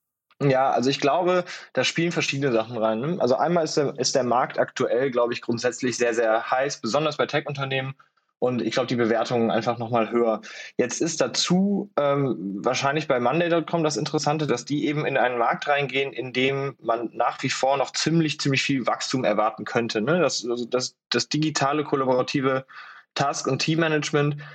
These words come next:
ist, glaube ich, in den meisten Unternehmen immer noch nicht so richtig angekommen. Das läuft da meistens wahrscheinlich immer noch auf, äh,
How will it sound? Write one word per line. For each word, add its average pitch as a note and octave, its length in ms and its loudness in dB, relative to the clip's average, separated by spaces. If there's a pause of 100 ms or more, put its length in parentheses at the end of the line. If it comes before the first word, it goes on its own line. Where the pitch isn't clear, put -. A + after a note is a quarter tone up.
(140)
ist, - 160 -2
glaube C3+ 280 2
ich, C3 140 -6
in C3 120 -2
den B2+ 100 0
meisten B2+ 320 0
Unternehmen B2 400 -2
immer D3 220 2
noch A2 160 2
nicht A#2 160 -4
so A2+ 80 -2
richtig A#2+ 280 -2
angekommen. A#2+ 460 2
Das A#2+ 300 0
läuft B2 200 2
da A#2+ 80 2
meistens A#2 380 0
wahrscheinlich B2 340 0
immer C#3+ 180 2
noch A2 200 0
auf, A2 380 2
äh, A2 260 2